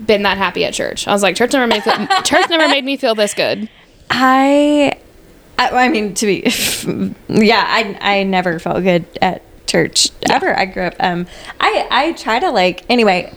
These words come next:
Speaker 2: I, I do enjoy talking about this because I know that there's some of, some girlies like me out there, and I want them to feel, to feel empowered. But I grew up fundamentalist Baptist. Um, but, like, if you've seen the Duggars, I know them. And so
Speaker 1: <laughs>
Speaker 2: the, well, I know the Bates, and I've met the Duggars.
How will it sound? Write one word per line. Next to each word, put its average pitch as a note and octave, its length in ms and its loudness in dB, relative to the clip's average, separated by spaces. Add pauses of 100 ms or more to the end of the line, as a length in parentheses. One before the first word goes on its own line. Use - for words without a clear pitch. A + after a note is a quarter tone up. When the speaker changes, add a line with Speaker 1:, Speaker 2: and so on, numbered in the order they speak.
Speaker 2:
I, A#3+ 300 0
I B3 140 -2
do B3+ 220 -4
enjoy G#3+ 220 -2
talking G3 360 0
about F3+ 240 2
this - 180 -2
because F3+ 300 -2
I F3+ 160 4
know F#3 240 4
that E3+ 140 2
there's F3+ 200 2
some F3+ 120 2
of, F3 200 0 (240)
some C#4 200 2
girlies D4 340 0
like D#4 140 -2
me F4+ 180 2
out D#4 160 4
there, G3+ 180 2
and G3+ 100 4
I G3+ 80 4
want A3 180 2
them C4+ 140 0
to C4 100 2
feel, A#3+ 580 4 (540)
to - 120 2
feel A3 240 4
empowered. G3+ 540 2
But F#3 160 2
I G#3 120 0
grew G3 140 -4
up - 240 -12
fundamentalist F#3+ 600 -2
Baptist. - 680 -2
Um, F3 300 2
but, F3+ 240 2
like, E3 260 0
if F3 140 -4
you've F#3+ 100 0
seen G#3 160 2
the F3+ 80 4
Duggars, E3 580 -2 (520)
I G3 80 2
know F#3+ 120 4
them. E3+ 220 0 (480)
And B3 220 2
so A#3+ 300 2
Speaker 1:
<laughs> B3 120 4
Speaker 2:
the, B3 840 4
well, G#3+ 200 4
I G3+ 140 2
know G3+ 140 2
the F#3+ 100 0
Bates, F3+ 380 -2
and F#3 120 2
I've F#3 120 2
met F#3 160 4
the F3+ 60 0
Duggars. - 440 -2